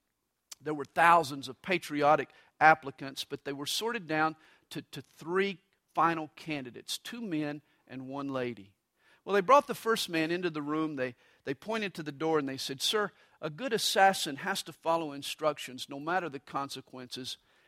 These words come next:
We're looking for a cold-blooded, calloused killer, and we need to put you to the test. Behind that door there, you'll find your wife sitting in a metal chair. Now take this gun and go in there and kill her."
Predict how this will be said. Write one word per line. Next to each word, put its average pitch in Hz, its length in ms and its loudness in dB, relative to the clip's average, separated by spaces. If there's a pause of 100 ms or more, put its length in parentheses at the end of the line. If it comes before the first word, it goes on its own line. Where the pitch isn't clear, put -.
We're 190 160 2
looking 247 300 4
for 185 240 2
a 147 180 -6
cold-blooded, 165 920 0
calloused 165 640 0
killer, 151 400 2 (280)
and 151 100 -6
we 160 100 -2
need 220 200 -6
to 240 60 -10
put - 300 -4
you 175 60 -10
to 160 140 -12
the 143 100 -12
test. 107 560 -10 (760)
Behind 269 400 4
that 214 220 6
door 190 200 4
there, 143 280 0 (260)
you'll 233 200 0
find 208 380 4
your 185 140 -4
wife 202 420 8
sitting 185 380 -2
in 170 80 -2
a 165 60 -4
metal 175 320 0
chair. 175 480 -6 (960)
Now 180 140 2
take - 360 4
this 269 220 0
gun 190 440 2 (160)
and 175 160 -6
go 208 180 -4
in 196 160 -6
there 170 180 0
and 147 200 -8
kill 165 260 -6
her." 110 120 -10